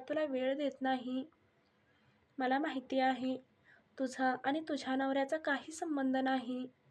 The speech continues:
मलाही माझ्या नवऱ्याचा खूप राग आला होता आणि मीही चटकन अंगावरची साडी काढणार, तेवढ्यात रवीने मला बेडवरती झोपवलं आणि त्याच्या हाताने माझी साडी काढली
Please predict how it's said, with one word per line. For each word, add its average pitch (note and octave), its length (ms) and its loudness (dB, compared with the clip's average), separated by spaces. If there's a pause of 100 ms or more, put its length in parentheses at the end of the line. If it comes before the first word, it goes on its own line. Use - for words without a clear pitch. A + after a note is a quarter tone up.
(420)
मलाही D#4+ 340 4
माझ्या E4+ 320 2
नवऱ्याचा C#4+ 640 2
खूप D4+ 220 -8
राग C4 280 2
आला C4 220 4
होता C4 420 0 (100)
आणि C4 220 0
मीही C4 420 0
चटकन D4+ 640 2
अंगावरची C4 600 0
साडी C4+ 360 0
काढणार, B3+ 560 0 (680)
तेवढ्यात C4 360 0
रवीने C4 360 2
मला C#4+ 280 0
बेडवरती B3+ 540 0
झोपवलं C4+ 640 2 (1400)
आणि E4+ 240 4
त्याच्या D#4 320 2
हाताने C#4 400 -2
माझी D4+ 340 -2
साडी D4+ 280 -2
काढली C4 520 0